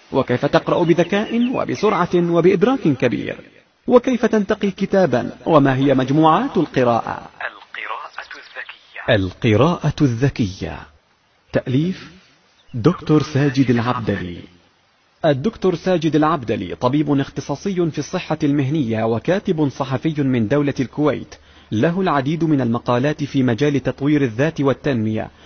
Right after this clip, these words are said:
Speaker 1: يقوم بتقديم دورات في فن القراءة الذكية وفي فنون الكتابة الصحفية، كما يقوم بتنظيم برنامج مجموعات القراءة طوال العام.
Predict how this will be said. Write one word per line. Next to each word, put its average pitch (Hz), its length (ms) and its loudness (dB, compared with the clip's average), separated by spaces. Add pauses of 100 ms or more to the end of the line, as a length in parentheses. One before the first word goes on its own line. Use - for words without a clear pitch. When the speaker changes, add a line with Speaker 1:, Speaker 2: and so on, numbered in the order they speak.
(180)
Speaker 1:
يقوم 170 400 2
بتقديم 156 520 -2
دورات 139 440 0
في 143 240 -4
فن 139 220 -2
القراءة 127 560 -2
الذكية 139 580 -2 (180)
وفي - 260 -4
فنون 170 320 0
الكتابة 147 540 -2
الصحفية، 120 680 -6 (400)
كما 117 200 0
يقوم 190 400 2
بتنظيم 156 520 0
برنامج 147 460 0
مجموعات 120 560 -2
القراءة 139 520 -2
طوال 143 400 0
العام. 123 440 -4